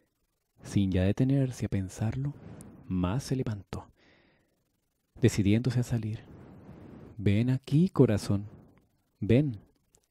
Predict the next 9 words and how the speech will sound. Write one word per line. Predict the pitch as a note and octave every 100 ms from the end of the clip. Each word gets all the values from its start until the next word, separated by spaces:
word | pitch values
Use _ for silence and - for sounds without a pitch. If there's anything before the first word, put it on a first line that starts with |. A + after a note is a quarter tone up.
| _ -
la | F#2+
animó, | F#2 F#2 F#2 F#2 _ - _ - _
él | - G2
esperándola | A2 - A2+ A2 F#2+ F#2
con | F#2
los | F2 E2
brazos | F2+ - F#2+
abiertos. | F2+ - - - - - - - _ _ _ _ _ _ _ _ -
«Archie», | C#3+ D3 C3 - B2+ B2+